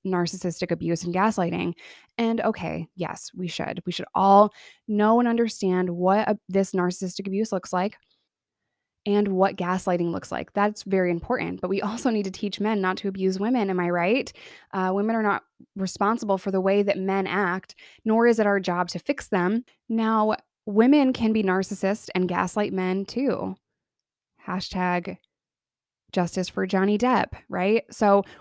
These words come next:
we've seen that play out on both sides, but I don't like seeing the f-, these memes and these little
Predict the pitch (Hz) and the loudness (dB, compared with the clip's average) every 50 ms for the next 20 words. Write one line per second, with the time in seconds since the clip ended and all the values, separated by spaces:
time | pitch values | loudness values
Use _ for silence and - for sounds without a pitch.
0 | - - 247 269 254 - - - 269 269 277 277 247 - - - 214 208 196 190 | -4 2 2 2 2 2 2 2 4 6 6 4 4 2 -2 -2 -2 0 0 0
1 | - 180 180 170 175 170 165 - - 170 165 175 175 170 190 190 - - - - | 0 -2 -2 -2 -2 -4 -4 -4 -6 -6 -6 -6 -4 -4 -6 -6 -8 -14 -18 -20
2 | - _ - - 214 220 214 208 190 - 220 226 240 240 - 185 180 175 170 170 | -20 _ -6 -2 0 0 0 0 0 0 0 2 0 0 -2 -2 0 2 2 0
3 | 165 - - - - - 175 170 170 170 170 165 165 175 - - - 175 - - | 0 -4 -8 -10 -8 -4 -2 -2 0 0 -2 -2 -4 -4 -6 -8 -10 -10 -10 -12
4 | - _ _ _ - 190 196 202 190 190 190 185 190 190 196 196 190 180 185 180 | -20 _ _ _ -6 -2 -2 -2 0 -2 -2 -2 0 0 0 0 0 0 -2 -2
5 | 185 185 180 190 185 185 185 185 180 180 175 | -2 -2 -4 -4 -2 0 0 2 2 0 -2